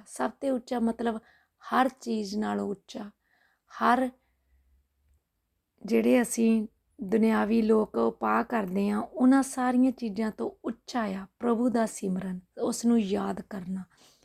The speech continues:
ਕਿਸੇ ਵੀ ਸ਼ਬਦ ਨੂੰ ਲੈ ਸਕਦੇ ਹਾਂ, ਵਾਹਿਗੁਰੂ ਸ਼ਬਦ ਦਾ ਜਾਪ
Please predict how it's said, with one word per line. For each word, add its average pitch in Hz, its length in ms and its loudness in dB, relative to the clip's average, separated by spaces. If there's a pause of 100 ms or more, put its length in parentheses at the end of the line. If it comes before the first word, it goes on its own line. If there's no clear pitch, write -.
(260)
ਕਿਸੇ 247 340 4
ਵੀ 247 300 2 (680)
ਸ਼ਬਦ 208 400 0
ਨੂੰ 214 180 4
ਲੈ 208 180 0
ਸਕਦੇ 202 420 -4
ਹਾਂ, 208 120 0
ਵਾਹਿਗੁਰੂ 202 600 0
ਸ਼ਬਦ 202 400 -4
ਦਾ 202 140 -2
ਜਾਪ 202 260 -6